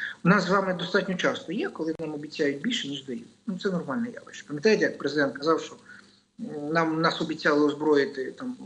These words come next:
три чи чотири бригади, в реальній дійсності вони стоять без зброї.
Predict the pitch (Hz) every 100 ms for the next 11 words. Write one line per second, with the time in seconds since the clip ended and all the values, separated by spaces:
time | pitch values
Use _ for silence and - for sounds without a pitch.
0 | - - - 165 156 - - 160 147 143
1 | 147 196 170 139 147 143 143 160 165 -
2 | 139 139 139 143 135 135 123 - - -